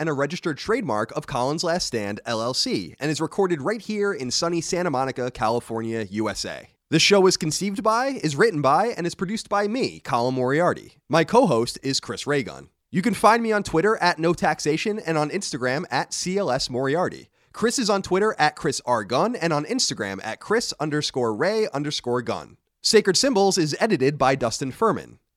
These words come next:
Any snail mail can be sent to the C L S P O Box, P O Box one two three three, Santa Monica, California, nine zero four zero six. To message the show online, please use Patreon's D M service. As you know, all of Colin's Last Stand shows, including Sacred Symbols,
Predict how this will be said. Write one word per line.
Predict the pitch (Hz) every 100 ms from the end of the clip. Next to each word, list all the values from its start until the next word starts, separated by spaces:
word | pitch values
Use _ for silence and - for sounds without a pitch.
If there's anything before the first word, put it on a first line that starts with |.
| 185
Any | 226
snail | - 196 233 240
mail | 135 139
can | 170
be | 147
sent | - 175
to | 170
the | 139
C | - 262
L | 220
S | 196 -
P | 202
O | 165 131
Box, | 87 60 - - -
P | 208
O | 214
Box | 190 185 -
one | 139 196 214
two | 220 202
three | 160 180 147
three, | 156 240 262
Santa | - 151 143
Monica, | 139 143 123
California, | 143 117 110 190 214 214
nine | 190 143 185 190
zero | 143 147 143
four | 143 123 117
zero | 107 107 101
six. | - 104 - - - _ _
To | -
message | 196 214 214 165
the | 175
show | - 190 160
online, | 131 180 220 160 190
please | 240 233 185
use | 185 180
Patreon's | - 180 170 147 139 131
D | - 123
M | 127
service. | - 80 - - - _ _ _ _ -
As | 170 165
you |
know, | 170 196 269 277
all | 156 156
of | 156
Colin's | - 156 151 139
Last | 139 139
Stand | 160 135 120
shows, | - 214 139 185
including | - 175 156 160 143
Sacred | - 131 107
Symbols, | - 202 107 -